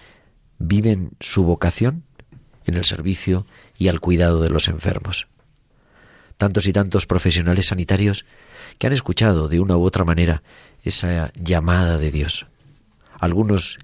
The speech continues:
quizá no lo saben, quizá no le ponen el nombre de llamada de Dios, pero sin embargo sí dicen que es una profesión muy vocacional. Hoy queremos asomarnos a esta realidad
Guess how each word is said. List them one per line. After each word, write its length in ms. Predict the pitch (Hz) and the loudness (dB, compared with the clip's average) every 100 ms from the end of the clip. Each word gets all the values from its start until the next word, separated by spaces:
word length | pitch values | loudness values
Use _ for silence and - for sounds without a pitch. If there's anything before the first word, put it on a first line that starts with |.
| _ | _
quizá 300 | - 87 92 | -6 -2 0
no 80 | 113 | 0
lo 100 | 87 | 0
saben, 440 | - 101 80 73 - _ _ _ - _ | 0 0 0 -6 -14 _ _ _ -20 _
quizá 560 | - 80 82 82 78 80 | -8 0 2 2 0 -2
no 140 | 76 | -2
le 100 | 85 | 0
ponen 280 | 82 90 87 | 0 0 0
el 140 | 76 78 | -2 0
nombre 260 | 110 78 | 0 0
de 80 | 73 | 0
llamada 360 | 76 73 82 80 | 0 0 2 2
de 120 | 78 | 2
Dios, 340 | 85 87 - _ _ _ _ _ - _ | 2 0 -4 _ _ _ _ _ -20 _
pero 140 | - 87 | -2 -2
sin 120 | 80 | 0
embargo 320 | 82 87 92 | 0 0 0
sí 120 | 78 | 0
dicen 280 | 85 80 85 | 0 0 -2
que 380 | - 80 71 76 _ _ - - - _ - | 0 0 0 -4 _ _ -20 -20 -20 _ -20
es 200 | - - | -6 -4
una 160 | 85 76 | -2 -2
profesión 480 | 73 76 80 85 78 | -2 0 0 2 2
muy 420 | 76 80 78 - - | 2 2 2 -2 -10
vocacional. 840 | 69 78 - - - 78 90 82 - _ _ _ _ _ _ _ _ - - - - - - | -4 -2 -2 -6 -4 -4 -4 -6 -10 _ _ _ _ _ _ _ _ -20 -20 -20 -18 -14 2
Hoy 360 | 113 117 - _ _ - | 2 2 -4 _ _ -16
queremos 300 | - 92 104 | -2 0 2
asomarnos 560 | 98 87 80 80 73 73 | 0 2 2 2 0 0
a 40 | |
esta 200 | 80 - | -2 0
realidad 600 | 80 78 73 76 80 - | 0 2 2 0 -2 -6